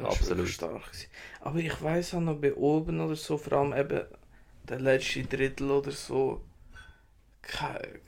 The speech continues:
Speaker 2: gegen den Schluss. Also ich habe ihn schon lange nicht mehr gesehen,
Speaker 1: Mhm.
Speaker 2: aber ich weiss noch, das habe ich dann nicht mehr so cool gefunden oder nicht mehr so gelungen. Weil, ja,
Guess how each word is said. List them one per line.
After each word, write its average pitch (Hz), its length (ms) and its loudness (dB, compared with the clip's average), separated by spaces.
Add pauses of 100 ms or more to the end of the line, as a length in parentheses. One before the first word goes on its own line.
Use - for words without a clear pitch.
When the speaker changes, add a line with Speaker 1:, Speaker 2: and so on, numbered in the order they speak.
(120)
Speaker 2:
gegen 151 220 -4
den 139 100 -4
Schluss. - 600 0 (160)
Also 147 220 2
ich 139 120 2
habe 139 140 6
ihn 135 60 -4
schon 139 200 -2
lange 143 260 6
nicht 147 80 0
mehr 147 80 -4
gesehen, 139 260 0
Speaker 1:
Mhm. 143 80 4
Speaker 2:
aber 131 180 0
ich - 120 -6
weiss 139 280 -2
noch, 147 160 -4 (420)
das - 160 -6
habe 131 200 4
ich 127 60 -2
dann 135 180 -4
nicht 135 140 0
mehr 139 200 -4
so - 200 -8 (140)
cool - 160 -4
gefunden 127 340 -8
oder - 200 -4
nicht 143 160 0
mehr 139 160 0
so - 300 -6
gelungen. 143 500 -8 (640)
Weil, 135 360 0 (1400)
ja, - 200 -4